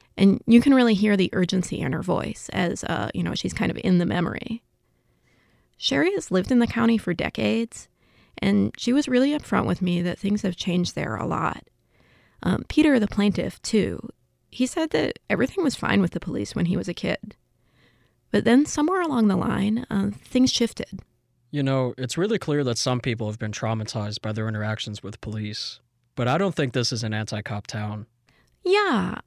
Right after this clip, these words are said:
Speaker 1: I agree with that. You know, I talked to Tracy Mayfield and her brother, Clay Montgomery Junior, and her story, it's, it's really pretty sad. Um, her son was killed, and she's frustrated with a lot of things related to the investigation of his death.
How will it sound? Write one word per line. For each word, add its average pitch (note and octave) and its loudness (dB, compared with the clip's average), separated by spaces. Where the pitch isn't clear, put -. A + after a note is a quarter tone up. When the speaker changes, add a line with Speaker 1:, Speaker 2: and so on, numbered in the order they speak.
Speaker 1:
I A4 0
agree A3 0
with F3+ -2
that. - -2
You C#4 4
know, D4+ 4
I C4 2
talked F4 -2
to C4+ -2
Tracy G#3+ 2
Mayfield G3+ 0
and A3 0
her - -6
brother, F#3+ -4
Clay F3+ -2
Montgomery E3+ -2
Junior, F#3+ -2
and B3 -6
her E4 -2
story, D#4 -4
it's, - -6
it's - -8
really A#3 0
pretty F#3 -4
sad. - -6
Um, F#3+ -4
her G#3 0
son A#3 2
was A#3+ 0
killed, F3 -6
and F3 -2
she's F3+ -8
frustrated F3+ -4
with F3+ -6
a G3 -6
lot - -4
of F3+ -6
things E3+ -6
related F3 -4
to G3 -6
the - -4
investigation - -6
of F#3+ -8
his F#3+ -10
death. - -8